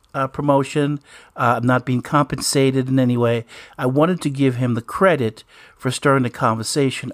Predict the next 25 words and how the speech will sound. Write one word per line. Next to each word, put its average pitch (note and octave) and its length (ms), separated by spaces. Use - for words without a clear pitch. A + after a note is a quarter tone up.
on F3+ 200
the D#3 80
topic, B2 500
and A2+ 160
we're C3 120
just B2 200
going A#2+ 200
to A#2+ 100
expand G#2+ 460
on G2 100
it. G2 120
Also, D3 540
stop D4+ 360
by G#3 220
his D3+ 160
channel. A2 520
Watch G3 460
a F#3 60
few D#3+ 200
of C#3+ 80
the B2+ 140
episodes. A#2 560
It's - 120
very G#3+ 300
entertaining D3+ 600